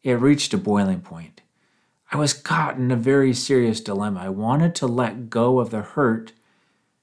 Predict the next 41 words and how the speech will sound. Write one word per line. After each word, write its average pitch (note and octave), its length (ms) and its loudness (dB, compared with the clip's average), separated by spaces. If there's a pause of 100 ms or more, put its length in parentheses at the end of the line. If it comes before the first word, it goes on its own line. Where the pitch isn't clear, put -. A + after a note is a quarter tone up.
(380)
but A2+ 120 2
I A2 80 2
did B2 240 2
not A#2 220 2
want G2+ 200 2
to F#2 40 2
let F#2 220 -2
go F#2+ 140 -4
of F2 100 -6
the E2+ 160 -12
anger. F#2+ 480 -8 (1160)
Today, G2+ 460 2
after G#2 320 -2
a G2 80 2
long G2+ 480 2
battle F#2+ 400 0
with F#2+ 180 -6
my G#2 180 0
hurt A#2 260 -2
and E3+ 300 4
anger A2 500 0
toward A2+ 320 0
my G2 180 -2
father, F#2+ 560 -8 (1200)
I G2 240 -2
forgave F#2+ 520 -4
him. E2 240 -16 (1200)
Tomorrow, C3 640 4
I A#2+ 140 4
will A2+ 200 4
have G#2 240 2
more A2 260 2
energy, A#2 500 0
love, A2 320 0
and C3+ 140 0
trust A2+ 360 0
toward B2+ 260 0
others, G2+ 340 -4
and G2+ 100 -4
my F#2+ 140 0
life G#2+ 480 -6